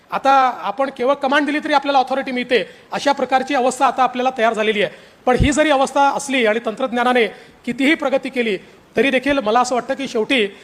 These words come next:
हे जे तंत्रज्ञान आहे, हे तंत्रज्ञान आपल्याला सर्वांना स्वीकारलं पाहिजे, कारण कुठलंही तंत्रज्ञान हे एखाद्या घोड्यासारखं असतं. घोड्यावर मान त्या ठिकाणी मांडून आपल्याला वेगानं जसं धावता येतं, तसंच जीवनामध्ये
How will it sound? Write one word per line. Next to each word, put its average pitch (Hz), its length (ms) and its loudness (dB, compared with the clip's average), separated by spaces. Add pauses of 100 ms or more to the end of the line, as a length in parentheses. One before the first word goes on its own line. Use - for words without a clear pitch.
(140)
हे 214 120 2
जे 247 200 2
तंत्रज्ञान 247 440 -2
आहे, 226 200 2
हे 254 60 0
तंत्रज्ञान 233 580 -2 (520)
आपल्याला 240 320 2
सर्वांना 240 380 0
स्वीकारलं 294 460 0
पाहिजे, 254 280 0
कारण 247 200 -4
कुठलंही 269 360 -4
तंत्रज्ञान 233 440 0 (360)
हे 277 300 2 (320)
एखाद्या 254 260 0
घोड्यासारखं 262 540 2
असतं. 214 220 -6
घोड्यावर 262 420 2 (420)
मान 233 300 0
त्या 269 120 -2
ठिकाणी 269 280 0
मांडून 247 380 2
आपल्याला 247 340 0
वेगानं 247 340 0
जसं 277 200 -2
धावता 226 300 2
येतं, 214 240 -2 (320)
तसंच 285 240 0
जीवनामध्ये 240 580 0